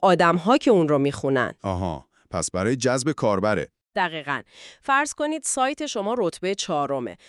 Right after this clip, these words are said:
Speaker 1: ولی متای شما انقدر جذاب نوشته شده و یک کال تو اکشن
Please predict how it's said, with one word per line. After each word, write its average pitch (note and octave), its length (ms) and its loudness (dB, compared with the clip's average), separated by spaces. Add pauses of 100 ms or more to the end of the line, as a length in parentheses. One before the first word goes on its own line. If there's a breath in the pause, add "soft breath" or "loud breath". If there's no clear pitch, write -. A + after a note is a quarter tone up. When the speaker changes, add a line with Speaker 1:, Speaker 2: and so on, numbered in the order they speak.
(180 soft breath)
Speaker 1:
ولی C4+ 280 0
متای B3+ 540 0
شما A3+ 280 -4 (100)
انقدر G#3 680 0
جذاب F3+ 600 0
نوشته D#3 420 -2
شده F3 300 -4
و F#3 80 0
یک A3 200 0
کال F#3 300 0
تو F3+ 220 -2
اکشن E3 360 -2